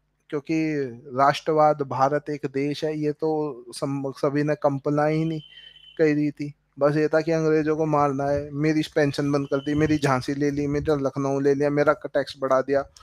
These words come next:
विधवा पुनर्विवाह कानून लिया, तो उसकी कमी थी। लीडरशिप अच्छी नहीं थी, लीडरशिप थी ही नहीं। दोनों का ए-, कॉमन ऑब्जेक्ट, आप और मैं पढ़ क्यों रहे हैं? क्योंकि हमें पता है कि मैं बिहार के लिए पढ़ा रहा हूँ, आप बिहार के एग्जाम के लिए तैयारी कर रहे हैं, तो कॉमन ऑब्जेक्टिव तो है ना।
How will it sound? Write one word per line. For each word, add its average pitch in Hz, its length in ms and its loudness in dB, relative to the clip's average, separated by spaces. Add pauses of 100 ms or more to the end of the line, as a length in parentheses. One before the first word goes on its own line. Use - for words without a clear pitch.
(420)
विधवा 147 320 4
पुनर्विवाह 143 640 4
कानून 131 400 0
लिया, 135 200 0
तो 160 520 -2
उसकी 156 300 -8
कमी 120 280 -8
थी। 107 180 -16 (760)
लीडरशिप 214 520 10
अच्छी 214 280 4
नहीं 208 140 4
थी, 233 160 0
लीडरशिप 233 480 2 (100)
थी 208 60 4
ही 220 140 4
नहीं। 170 220 2 (880)
दोनों 190 280 4
का 226 100 4 (140)
ए-, 170 260 4 (400)
कॉमन 196 360 4
ऑब्जेक्ट, 190 360 0
आप 175 320 8
और 202 100 6
मैं 208 140 4
पढ़ 196 220 4
क्यों 190 200 0
रहे 160 100 4
हैं? 147 100 0
क्योंकि 170 260 -2
हमें 175 420 -2
पता 165 240 2
है 170 80 4
कि 180 140 -4
मैं 170 340 0
बिहार 147 340 2
के 165 100 -2
लिए 170 120 2
पढ़ा 170 240 4
रहा 180 120 2
हूँ, 185 60 2
आप 180 80 -2
बिहार 143 320 0
के 160 100 -4
एग्जाम 143 340 -2
के 147 120 -2
लिए 151 120 0
तैयारी 131 360 -2
कर 131 80 -4
रहे 127 120 -2
हैं, 139 100 -4
तो 156 60 -10
कॉमन 180 360 2
ऑब्जेक्टिव 175 460 0
तो 180 140 2
है 160 180 4
ना। 175 220 0